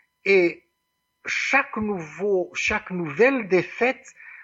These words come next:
on ne revient pas à ce qu'on était avant.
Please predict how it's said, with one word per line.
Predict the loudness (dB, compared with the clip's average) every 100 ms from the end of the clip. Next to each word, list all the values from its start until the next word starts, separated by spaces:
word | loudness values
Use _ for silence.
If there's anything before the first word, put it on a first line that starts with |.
| 2
on | 4 6
ne | 6
revient | 4 0 2 2 2 -2
pas | -2 -2 -4 _ _ _ _ _ _ _ _ _ _ _ _ _ _ _ _ -6
à | -6
ce | -6
qu'on | -8 -6
était | -6 -4 -2
avant. | -2 -4 -10